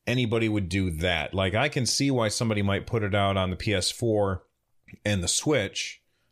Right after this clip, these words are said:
um, but to, a-, and not put it on the Xbox, but to avoid P S four, which has, I think it's, I could be wrong, and I, I, I probably am wrong,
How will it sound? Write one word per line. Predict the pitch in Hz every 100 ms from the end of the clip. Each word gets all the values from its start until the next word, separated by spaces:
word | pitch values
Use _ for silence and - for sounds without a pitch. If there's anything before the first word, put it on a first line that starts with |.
| _
um, | 87 87 85 80 85
but | 110 101 -
to, | - 120 113 107 104 101 98 98 - _ _ _ _
a-, | 113
and | 110 110 101
not | 107 101
put | 120
it | 101
on | 95
the | 90
Xbox, | 104 120 - 82 73 - - -
but | 104
to | - 110
avoid | 90 107 147 -
P | 123
S | 101 -
four, | - 135
which | 92 90 - _ _ _ _
has, | - 117
I | 101 95
think | - - 123 131
it's, | - 110 104 - - - - - - - _ _ _ -
I | 110
could | - - 208
be | 131 95
wrong, | 87 90 82 78 76
and | 98 95
I, | 92 92 76 - - - -
I, |
I | 101
probably | - - 135 135 135 98 95 69
am | 78 73
wrong, | 73 71 69